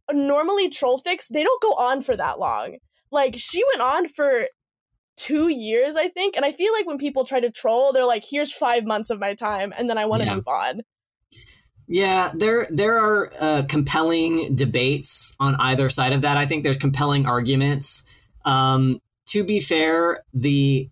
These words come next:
Speaker 2: My Immortal fanfiction did get relatively famous or infamous
Speaker 1: Mm-hmm.
Speaker 2: very quickly.
Speaker 1: Yeah.
Speaker 2: So it's very possible that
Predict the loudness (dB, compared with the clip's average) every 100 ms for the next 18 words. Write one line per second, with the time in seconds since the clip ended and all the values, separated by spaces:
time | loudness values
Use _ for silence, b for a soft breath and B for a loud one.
0 | -2 0 2 2 2 2 2 0 0 0
1 | 0 0 2 2 0 0 2 2 2 0
2 | 0 0 0 0 2 2 0 2 2 2
3 | 2 -2 _ _ -6 -2 0 2 2 2
4 | 2 0 -2 -4 0 0 0 0 2 2
5 | 2 -2 -4 -8 -4 0 2 2 0 0
6 | -2 0 0 2 -2 -2 -4 -2 0 2
7 | 2 0 0 0 0 0 2 2 2 2
8 | 0 -2